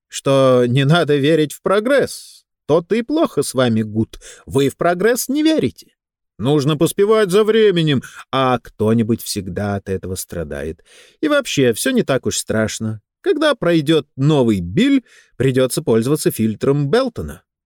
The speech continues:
«Понимаю», задумчиво сказал Гуд.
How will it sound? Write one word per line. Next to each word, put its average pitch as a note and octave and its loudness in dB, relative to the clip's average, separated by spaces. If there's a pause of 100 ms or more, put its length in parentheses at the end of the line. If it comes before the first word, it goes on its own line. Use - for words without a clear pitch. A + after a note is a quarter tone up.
(600)
«Понимаю», B2 2
задумчиво A2 -2
сказал G#2+ -6
Гуд. G#2+ -10